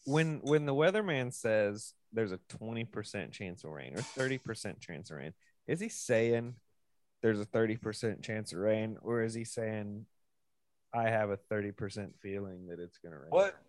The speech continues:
Speaker 2: what it means is
Speaker 1: "I'm thirty percent confident that it's gonna rain tomorrow."
Speaker 2: No, he, what it means is he's a hundred percent confident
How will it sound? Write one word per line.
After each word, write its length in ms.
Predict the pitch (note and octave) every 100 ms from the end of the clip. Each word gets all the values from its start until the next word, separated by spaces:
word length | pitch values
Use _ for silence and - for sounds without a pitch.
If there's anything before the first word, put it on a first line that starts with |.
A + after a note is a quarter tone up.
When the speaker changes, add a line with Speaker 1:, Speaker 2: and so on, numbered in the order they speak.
| -
Speaker 2:
what 300 | C3+ E3+ F3
it 200 | D3 C#3
means 760 | A#2+ B2+ C3 B2 A2+ A2 - - -
is 300 | A#2 A2+ A2
Speaker 1:
"I'm 80 | A2+
thirty 300 | D#3 D3 C#3+
percent 420 | C#3+ C#3 B2 G#2+
confident 500 | A#2 A2 G#2+ G2+ F#2 -
that 100 | G#2
it's 160 | G2+ G2+
gonna 180 | G2+
rain 240 | F#2+ F2+ F#2
tomorrow." 360 | G2+ D#2+ A1 - -
Speaker 2:
No, 300 | D#3+ C#3+ A2+ - _ - -
he, 140 | C#3 -
what 220 | B2+ D3+
it 80 | D#3+
means 300 | C#3+ D3+ A#2+
is 140 | A#2+
he's 220 | - D#3 C#3
a 140 | A#2 _ -
hundred 480 | D#3 D#3 F#3 F3+
percent 420 | F3 D3 - D#3 - -
confident 580 | C#3 C#3+ C3 A2+ G2+